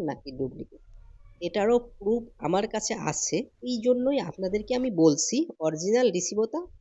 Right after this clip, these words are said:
অনেকেই পেয়েছে। আর একটি বিষয়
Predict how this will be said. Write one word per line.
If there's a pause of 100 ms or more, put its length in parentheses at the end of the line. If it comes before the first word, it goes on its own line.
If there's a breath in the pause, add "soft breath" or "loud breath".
অনেকেই
পেয়েছে। (600)
আর
একটি
বিষয়